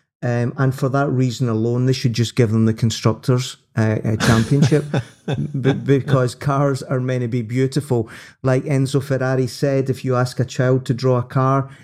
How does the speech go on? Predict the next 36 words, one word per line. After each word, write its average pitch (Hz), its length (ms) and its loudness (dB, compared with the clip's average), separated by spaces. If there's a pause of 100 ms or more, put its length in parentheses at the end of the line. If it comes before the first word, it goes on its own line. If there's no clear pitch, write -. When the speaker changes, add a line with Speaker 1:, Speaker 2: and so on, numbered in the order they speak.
Speaker 1:
it - 160 0
will 123 340 -2
always 120 460 0
be 113 160 -2
red." 98 400 -2 (600)
And 139 260 2
even 175 380 2
in 139 160 2
that, 131 280 -2
they 139 100 4
have 131 180 0
found 127 440 0
a 117 100 0
version 127 500 2
of 113 220 2
red 113 300 2
that 120 140 -2
for 123 140 -2
some 131 340 0
reason 123 380 -2
is 110 220 -2
magical. 104 600 -2 (680)
Uh, 113 380 0 (100)
so 123 560 0
I 147 180 2
was 143 220 0
already 120 720 0
up 117 180 -4
for 123 140 0
this 113 200 2
season 117 340 2
when 110 100 4
I 107 40 4
saw 110 240 2
the 104 100 2
car. 101 360 2